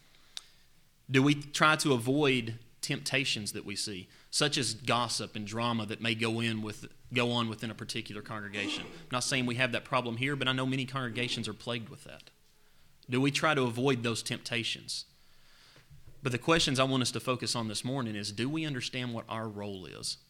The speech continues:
within the church? And are we willing to put forth the effort and do what we're asked to do, whether it be outside of our comfort zone and what we normally expect from ourselves?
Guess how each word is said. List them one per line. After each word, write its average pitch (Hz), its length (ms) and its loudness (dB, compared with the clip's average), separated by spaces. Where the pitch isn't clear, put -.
within 107 220 -6
the 101 80 -6
church? - 460 -6
And 113 180 -4
are 127 200 4
we 151 160 2
willing 127 380 0
to 113 100 -6
put - 260 -6
forth 135 240 -4
the 113 180 -2
effort 107 340 -4
and 104 180 -6
do 110 140 -4
what 117 180 -6
we're - 180 -10
asked 101 300 -6
to 101 80 -10
do, 92 260 -12
whether 131 340 4
it 113 180 0
be 117 300 0
outside 113 420 -4
of 104 80 -10
our 107 100 -6
comfort 113 420 -10
zone 101 260 -8
and 101 120 -8
what 104 140 -8
we 110 120 -6
normally 110 640 -2
expect - 520 -4
from 101 140 -10
ourselves? 92 600 -10